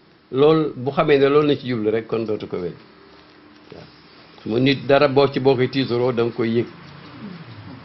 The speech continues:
"فإذا عرف أن مرادهم بذلك اتهام أنفسهم في إخلاص التوبة ورؤيتها." Bon. "وأعظم من ذلك قولهم الرب عبد والعبد رب." Mu ne lu gën a garaaw nag mooy nga dem ba fekk ci ñoom ku naan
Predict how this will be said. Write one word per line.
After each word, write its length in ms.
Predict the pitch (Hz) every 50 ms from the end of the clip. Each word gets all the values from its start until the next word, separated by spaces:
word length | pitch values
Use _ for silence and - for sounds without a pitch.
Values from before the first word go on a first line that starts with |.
| - - - - - - - - - - - - - - - - - - - - - - - -
"فإذا 220 | 170 175 185 202 190
عرف 300 | 175 175 185 185 165 185
أن 140 | 190 175 180 180
مرادهم 480 | 180 180 170 175 175 175 170 175 170
بذلك 280 | 165 170 165 165 170 160 160
اتهام 280 | 151 - 180 170 160 165
أنفسهم 340 | 160 160 135 131 - 156 151
في 60 | 143 156
إخلاص 260 | 151 147 147 147 147
التوبة 380 | 147 - - 139 131 135 139 135
ورؤيتها." 520 | 143 139 135 135 135 131 135 131 127 127 123
Bon. 260 | 110 107 135 131 107 - - - - - - _ -
"وأعظم 680 | 135 151 165 - 185 214 202 202 214 202 220 233 233 226 226
من 140 | 214 214 214 208
ذلك 380 | 196 196 185 180 175 180 170 - 190 175 -
قولهم 460 | - 175 170 175 165 160 156 147 156 156 - -
الرب 400 | 135 139 143 156 151 139 131 135
عبد 420 | 147 131 117 135 127 113 117 110 120 127 127 123 123 131 127 117 110
والعبد 460 | 113 107 104 92 87 95 78 73 82
رب." 360 | 92 90 90 87 85 76 73 73 87 80 78 78 - - _ - _ _ _ _ _
Mu 140 | 110 104 110
ne 100 | 107 110
lu 120 | 117 131 135
gën 200 | 131 147 143 143
a 60 | 156
garaaw 380 | 143 135 151 147 147 147 139 135
nag 200 | 127 113 101 95 - - - - - - - - - -
mooy 200 | - 120 123 127 131
nga 100 | 135 143
dem 160 | 127 143 139
ba 80 | 131 139
fekk 220 | 131 160 151 147
ci 160 | - 135 120 -
ñoom 220 | 135 139 131 127
ku 100 | 120 - 131
naan 280 | 131 127 127 123 117